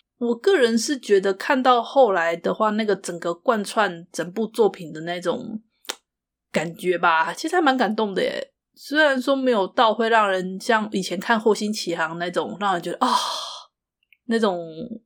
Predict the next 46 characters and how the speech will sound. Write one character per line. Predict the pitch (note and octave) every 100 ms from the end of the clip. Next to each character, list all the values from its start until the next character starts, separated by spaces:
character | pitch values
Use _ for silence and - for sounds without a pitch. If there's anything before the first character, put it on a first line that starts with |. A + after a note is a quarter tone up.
| - _
我， | - -
我 | G#3+ G3
觉 | G#3
得 | A#3
《霍 | C#4+
星 | C4+
奇 | C4+ A3+
航》 | G3 G3
那 | G#3+
部 | A3
太， | A3 G#3+ F#3+ F3 F3
太 | -
犯 | G#3 G3 F3
规 | E3 D#3+
了 | -
啦。 | - - - G#3+ -
基 | A#3+
本 | A3+ F#3
上 | G#3+
虽 | G#3 A#3
然 | G3
说 | G3 G3+ G3+ - - - _ -
没 | G#3+
有 | B3
到 | F#3 G#3+
这 | G3 G#3
样， | F#3+ F#3
可 | F#3
是 | A#3
这 | C4 D4
部 | - D4 C4
《水 | A3+ F#3+
户 |
新 | G3+ A3+
年 | G3
代 | G3+
记》 | F#3+ G3+
我 | E3
觉 | E3+
得 | E3
算 | - F#3+
是 | F#3
蛮 | D3+
出 | D3+ E3 D#3+
色 | E3 -
的。 | -